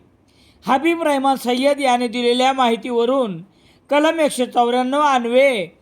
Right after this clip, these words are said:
आकस्मिक मृत्यूची नोंद घेण्यात आली आहे. पोलीस निरीक्षक दीपक बोरसे यांच्या मार्गदर्शनाखाली पोलीस हवालदार शिवदास सूर्यवंशी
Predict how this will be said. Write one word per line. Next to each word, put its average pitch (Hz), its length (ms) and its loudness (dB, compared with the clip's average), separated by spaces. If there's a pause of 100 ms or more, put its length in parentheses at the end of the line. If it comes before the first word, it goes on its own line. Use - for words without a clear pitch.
(220)
आकस्मिक 247 680 -2
मृत्यूची 240 440 -6
नोंद 247 280 -2
घेण्यात 233 520 -2
आली 214 280 -2
आहे. 190 440 -2 (720)
पोलीस 302 420 0
निरीक्षक 277 360 0
दीपक 254 400 -4
बोरसे 240 440 0
यांच्या 247 260 -2
मार्गदर्शनाखाली 220 1300 -2 (580)
पोलीस 277 400 0
हवालदार 233 680 2 (1400)
शिवदास 294 640 2
सूर्यवंशी 226 840 -2